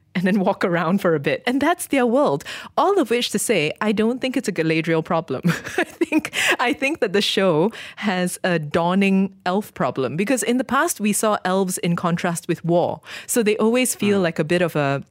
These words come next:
Speaker 1: a reprieve, right? But now we're seeing what they do in their spare time, and it's terrible.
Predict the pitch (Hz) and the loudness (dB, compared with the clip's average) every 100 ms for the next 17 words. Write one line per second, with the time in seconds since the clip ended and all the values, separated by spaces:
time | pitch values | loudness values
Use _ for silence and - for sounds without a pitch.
0 | _ _ _ _ _ - 208 185 175 - | _ _ _ _ _ -6 -2 0 -2 0
1 | 214 139 - 139 190 - - - 233 208 | 0 0 -2 -2 -2 -6 -14 -2 0 2
2 | 233 294 208 202 214 233 233 233 175 170 | 2 2 2 0 0 0 0 0 0 0
3 | 202 190 175 180 208 240 214 208 196 190 | 0 0 0 -2 -2 0 2 2 4 2
4 | 190 - 233 - 180 | 2 0 2 2 2